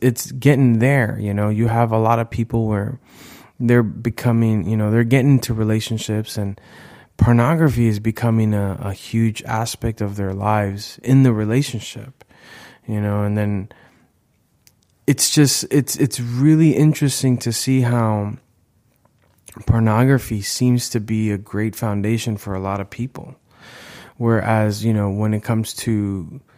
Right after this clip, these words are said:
children of Christ, or at least for those of you that follow Christ, it's,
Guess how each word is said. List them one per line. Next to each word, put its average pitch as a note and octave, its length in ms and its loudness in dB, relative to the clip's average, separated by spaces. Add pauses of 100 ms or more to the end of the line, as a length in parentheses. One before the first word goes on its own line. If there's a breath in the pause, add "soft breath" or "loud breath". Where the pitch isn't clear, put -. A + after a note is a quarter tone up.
(600 soft breath)
children A#2+ 440 4
of G2 140 -4
Christ, A#2+ 500 0
or A2+ 60 -4
at G#2+ 80 -2
least A2 200 -2
for - 140 -2
those A#2 280 2
of G#2 140 -4
you A2 100 -2
that G2+ 180 -4
follow A2+ 400 0
Christ, B2 760 -4 (720 soft breath)
it's, - 560 -4